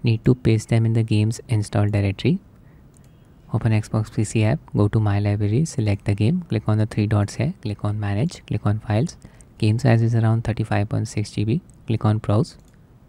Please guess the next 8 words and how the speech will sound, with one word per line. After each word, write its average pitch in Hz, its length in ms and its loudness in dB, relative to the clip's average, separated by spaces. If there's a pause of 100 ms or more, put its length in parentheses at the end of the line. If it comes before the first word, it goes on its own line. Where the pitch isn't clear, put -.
(800)
Open 110 160 0
the 113 80 2
game's 110 380 0
install 107 420 0
folder, 107 420 0 (560)
open 110 320 2
content 107 500 0
folder, 110 380 0